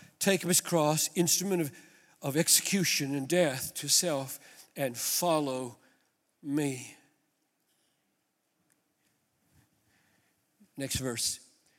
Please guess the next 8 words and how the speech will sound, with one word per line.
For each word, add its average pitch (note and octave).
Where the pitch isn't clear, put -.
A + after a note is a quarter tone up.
"For," F#3
argument, C3+
whoever A#3
wishes G#3
to E3+
save G3
his E3
life D3+